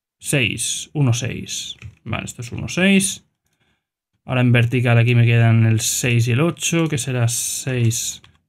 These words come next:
ocho. Y aquí cuatro, cinco será cinco y cuatro.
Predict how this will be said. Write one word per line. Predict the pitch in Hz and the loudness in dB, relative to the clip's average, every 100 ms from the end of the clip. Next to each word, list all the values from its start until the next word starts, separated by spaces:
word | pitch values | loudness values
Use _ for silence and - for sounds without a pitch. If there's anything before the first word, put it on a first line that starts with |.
| _ | _
ocho. | 151 151 - - 156 156 151 - _ _ _ _ _ | -2 -2 -4 -4 0 0 0 -4 _ _ _ _ _
Y | 139 | -6
aquí | 120 143 | -4 -4
cuatro, | 131 139 120 123 | -4 -4 -2 -4
cinco | - 139 135 127 | -2 -2 0 -4
será | 117 131 120 | -6 -4 -4
cinco | - 131 123 117 123 117 | -4 -2 0 2 0 -2
y | - 117 | -4 -8
cuatro. | - 113 110 - - - | -2 -2 -2 -6 -10 -12